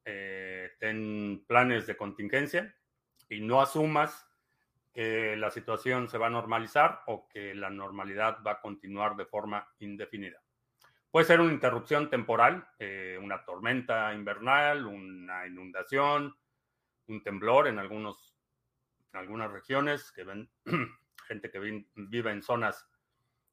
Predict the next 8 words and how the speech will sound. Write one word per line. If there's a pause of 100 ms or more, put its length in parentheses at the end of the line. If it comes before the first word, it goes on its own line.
(140)
susceptibles
a
movimientos
telúricos, (400)
eh, (560)
tornados,
eh,
donde,